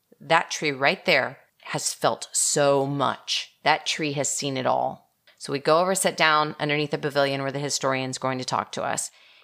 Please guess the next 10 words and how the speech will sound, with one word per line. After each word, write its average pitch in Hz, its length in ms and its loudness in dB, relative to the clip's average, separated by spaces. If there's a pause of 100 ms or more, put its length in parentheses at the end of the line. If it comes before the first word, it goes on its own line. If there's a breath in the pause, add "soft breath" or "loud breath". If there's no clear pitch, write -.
(160 soft breath)
And 151 260 4
in 147 100 0
front 233 240 2
of 208 100 2
us 151 200 2
are 143 120 2
four 185 440 2
houses, - 800 -2 (200)
four 160 440 4
whitewashed 151 1000 2